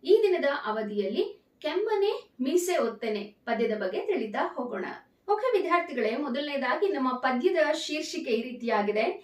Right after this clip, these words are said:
"ಕೆಮ್ಮನೆ ಮೀಸೆ ಒತ್ತೇನೆ, ಸುಮ್ಮನೆ ಮೀಸೆ ಹೊತ್ತಿದ್ದೇನೆಯೇ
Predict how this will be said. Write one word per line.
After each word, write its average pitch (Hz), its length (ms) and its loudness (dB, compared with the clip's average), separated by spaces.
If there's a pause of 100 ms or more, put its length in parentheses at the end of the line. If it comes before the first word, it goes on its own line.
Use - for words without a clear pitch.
(280)
"ಕೆಮ್ಮನೆ 381 760 2 (120)
ಮೀಸೆ 392 400 4
ಒತ್ತೇನೆ, 208 640 -2 (400)
ಸುಮ್ಮನೆ 415 880 0
ಮೀಸೆ 427 380 4
ಹೊತ್ತಿದ್ದೇನೆಯೇ 247 1000 0